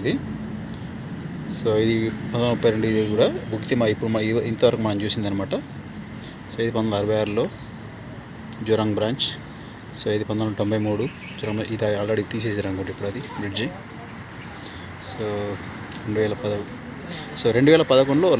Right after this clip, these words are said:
లాస్ట్ ట్రైన్. So, సింగపూర్ నుంచి ఆ ట్రైన్ సీజ్ చేస్తే, ఆ, ట్రాక్ సీజ్ చేసేటప్పుడు నా-, నడిపించిన ఎవరంటే సుల్తాన్ ఇబ్రాహీం ఇస్మాయిల్. So, ఇది లాస్ట్ ట్రైన్ అనమాట రెండు వేల పదకొండులో. So,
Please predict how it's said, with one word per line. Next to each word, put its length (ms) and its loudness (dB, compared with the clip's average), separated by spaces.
లాస్ట్ 340 4
ట్రైన్. 260 8
So, 60 8
సింగపూర్ 400 2
నుంచి 240 4
ఆ 40 8
ట్రైన్ 300 8
సీజ్ 200 4
చేస్తే, 240 4
ఆ, 100 4
ట్రాక్ 200 8
సీజ్ 180 2
చేసేటప్పుడు 420 4
నా-, 260 12
నడిపించిన 380 4
ఎవరంటే 240 8
సుల్తాన్ 400 8
ఇబ్రాహీం 420 6
ఇస్మాయిల్. 400 2
So, 180 4
ఇది 120 8
లాస్ట్ 200 10
ట్రైన్ 160 8
అనమాట 300 4
రెండు 160 4
వేల 160 0
పదకొండులో. 380 2
So, 120 4